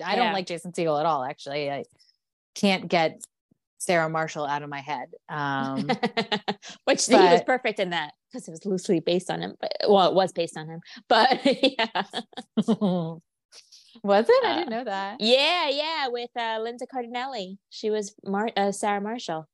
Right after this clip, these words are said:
Speaker 1: No way.
Speaker 2: Yeah, yeah.
Speaker 1: She left him when she got famous?
Speaker 2: Yeah.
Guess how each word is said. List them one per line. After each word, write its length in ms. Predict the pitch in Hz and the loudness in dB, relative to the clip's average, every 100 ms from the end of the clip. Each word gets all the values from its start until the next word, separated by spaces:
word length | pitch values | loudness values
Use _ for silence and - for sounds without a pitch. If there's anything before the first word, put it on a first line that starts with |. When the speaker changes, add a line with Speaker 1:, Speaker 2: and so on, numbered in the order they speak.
| _ | _
Speaker 1:
No 300 | 277 349 381 | -8 -2 0
way. 640 | 392 427 320 208 190 190 196 | 2 4 4 2 -2 -6 0
Speaker 2:
Yeah, 400 | 226 247 277 302 | 4 6 4 4
yeah. 400 | 262 240 294 285 202 _ _ | 2 0 -2 -8 -14 _ _
Speaker 1:
She 260 | - 262 247 | -8 -2 2
left 260 | 226 226 | 2 0
him 120 | 285 262 | -4 -4
when 100 | 233 | -4
she 160 | 240 | -4
got 180 | 220 202 | -2 -2
famous? 300 | 214 208 285 440 392 - - - - | -2 -2 -6 -8 -14 -18 -20 -20 -18
Speaker 2:
Yeah. 520 | 240 214 247 262 214 | -8 -4 -2 -2 -4